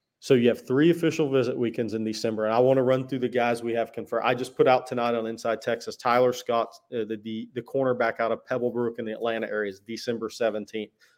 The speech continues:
Same weekend, Jelani McDonald, the linebacker out of Waco Connolly's coming in for his official.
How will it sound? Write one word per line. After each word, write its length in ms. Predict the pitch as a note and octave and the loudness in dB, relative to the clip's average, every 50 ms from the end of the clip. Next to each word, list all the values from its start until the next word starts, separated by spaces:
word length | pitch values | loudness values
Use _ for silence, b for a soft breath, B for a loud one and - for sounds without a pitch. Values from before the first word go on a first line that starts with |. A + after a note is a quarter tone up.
| b _ | b _
Same 420 | - - - C3+ C3 B2+ B2+ B2 | -16 0 2 4 4 4 4 2
weekend, 440 | A#2+ A#2+ A#2+ A#2 A#2 A#2+ A2+ A2+ A2 | 0 0 -2 -2 -2 -2 -2 -2 -2
Jelani 440 | G2+ A2+ A2+ A2 A2 A2+ A2 A2 G#2+ | -4 -2 0 0 0 0 0 -2 -4
McDonald, 600 | G#2+ A2 - - A2+ A2+ A2 G#2+ G2+ F#2+ F2+ - _ | -6 -8 -6 -4 -2 -2 0 0 -2 -4 -6 -8 _
the 120 | G#2 G#2+ | -8 -4
linebacker 580 | G2+ G#2 G#2 G#2 G#2+ G#2+ G#2+ G#2 G#2+ - A#2 G#2+ | -2 -2 0 -2 -2 0 0 -2 0 0 0 0
out 60 | G#2 | 0
of 120 | G#2 G2+ - b b b b b b b | 0 -2 -4 b b b b b b b
Waco 320 | - B2 A#2 A#2 A#2 G#2+ | 2 2 2 4 2 -2
Connolly's 520 | G2+ - - B2 A#2+ A#2+ A#2 A2 A2+ A2 G#2+ | -2 0 2 2 2 4 2 2 0 -2 -2
coming 280 | - A#2+ A2+ G#2+ G#2+ | -4 -4 -4 -2 -4
in 80 | G#2+ G2+ | -6 -6
for 120 | - G#2+ | -8 -4
his 140 | G#2 A#2 G#2+ | -4 -2 -2
official. 480 | G#2+ G#2 - - G#2+ - - - G2 | -2 -6 -4 -4 -6 -6 -6 -12 -14